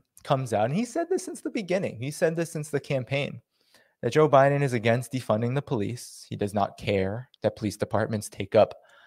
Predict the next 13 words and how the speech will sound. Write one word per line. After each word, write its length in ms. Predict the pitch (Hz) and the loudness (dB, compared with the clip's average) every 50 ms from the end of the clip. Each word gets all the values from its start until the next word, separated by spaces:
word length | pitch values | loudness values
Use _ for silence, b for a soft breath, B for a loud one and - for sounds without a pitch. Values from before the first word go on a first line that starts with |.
| b b b | b b b
upwards 460 | - 107 107 - 113 107 101 92 - | -2 -2 -2 0 -2 -2 -2 -2 -4
of 80 | 107 95 | -6 -6
thirty, 460 | - - 98 101 104 104 101 101 98 | 0 0 2 2 2 0 0 -2 -4
forty, 640 | 92 - 104 104 104 104 104 104 104 101 101 101 98 - | -4 -2 -2 -2 0 0 -2 -4 -4 -4 -6 -8 -10 -8
half 460 | - 95 98 104 110 113 113 - - | -2 2 4 4 4 4 2 -2 -6
of 100 | 110 98 - - - | -6 -6 -8 -12 -14
city 380 | - - - - 113 107 104 | -12 -8 -2 -2 0 0 2
budgets 560 | 95 - 92 98 92 113 113 - - - - - | 6 6 6 6 6 0 -2 -2 -4 -14 -6 0
at 220 | 101 107 107 - | 2 2 2 2
times. 440 | - 117 107 107 107 113 117 117 - b b b b b b b b b | 0 -2 0 0 0 -2 -4 -8 -12 b b b b b b b b b
Doesn't 240 | - 214 214 175 123 | 6 6 6 6 6
matter 540 | 101 107 123 139 143 143 139 139 139 135 135 | 6 8 8 8 8 6 4 4 2 2 2
that 320 | 113 113 104 104 - - | 2 2 2 2 0 -4